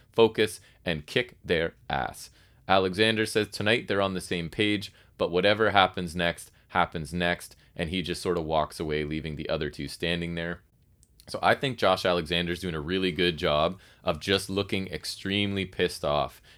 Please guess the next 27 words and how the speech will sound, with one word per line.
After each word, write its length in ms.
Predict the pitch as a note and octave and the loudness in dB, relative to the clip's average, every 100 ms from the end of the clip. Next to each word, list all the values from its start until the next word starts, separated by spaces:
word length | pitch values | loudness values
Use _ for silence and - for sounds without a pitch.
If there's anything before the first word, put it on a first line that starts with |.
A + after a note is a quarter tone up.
| - | -8
and 140 | F2+ | -2
like 200 | E2+ E2 | 0 0
he 180 | - G2+ | 0 0
is 140 | F#2 | 0
close 420 | - - G2 F#2+ - | -2 -4 0 0 -2
to 120 | G2 | -2
losing 380 | F2+ F#2 E2+ F2 | 0 0 0 -2
his 180 | E2+ - | -4 -6
cool 360 | - F2+ F2 | -4 0 2
at 120 | D#2 | 2
any 180 | D#2+ E2 | 0 -2
moment. 420 | D2+ E2 F2+ F#2 - - - - | -4 -4 -2 -4 -6 -20 -20 -6
And 140 | F2+ F2+ | 0 2
that 160 | F#2+ | 2
makes 260 | G2 F#2 - | 0 -2 -2
sense 240 | G2+ F#2 | -2 -2
given 320 | - F#2+ F#2 | -2 -2 0
what 140 | F2 E2 | 0 0
he's 100 | D2+ | -2
gone 320 | F2 D#2+ D#2 | -2 -2 -2
through, 160 | - C#2+ | -6 -2
right? 200 | D2 D#2 | -2 2
All 260 | F2+ F#2+ G2+ | 4 4 4
of 100 | F2 | 0
this 180 | F#2 F2 | -2 -4
incredible 540 | D#2 - G2+ F#2 F#2 | -4 0 2 2 0
build 460 | D2+ F2 F2 E2+ | 4 4 6 2